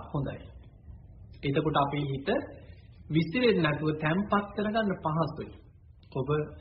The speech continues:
බද්ධ පරියන්කෙන් හෝ කාන්තාවක් නම් අර්ධ පරියන්කෙන් වෙන්න පුළුවන්. එහෙමත් ඉඳ ගන්න අමාරු, ධනිස් අමාරුවක් හරි, සමහර ඔපරේෂන් කරලා මොනවා හරි ලෙඩක් තියෙන්න පුළුවන්.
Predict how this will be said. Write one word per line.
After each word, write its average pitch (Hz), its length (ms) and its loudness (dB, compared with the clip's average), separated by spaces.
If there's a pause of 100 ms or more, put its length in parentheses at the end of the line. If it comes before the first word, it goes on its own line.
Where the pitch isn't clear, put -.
(480)
බද්ධ 123 320 -2
පරියන්කෙන් 160 640 0
හෝ 170 200 -4 (460)
කාන්තාවක් 127 680 -2
නම් 120 200 -6
අර්ධ 123 320 -4
පරියන්කෙන් 160 580 0
වෙන්න 165 240 0
පුළුවන්. 165 360 -2 (760)
එහෙමත් 170 360 8
ඉඳ 165 160 2
ගන්න 165 280 6
අමාරු, 160 420 6
ධනිස් 143 360 2
අමාරුවක් 147 600 2
හරි, 143 240 0
සමහර 131 400 -4
ඔපරේෂන් 143 540 0
කරලා 165 280 0
මොනවා 190 300 0
හරි 202 180 2
ලෙඩක් 165 280 0
තියෙන්න 143 280 -2
පුළුවන්. - 300 -8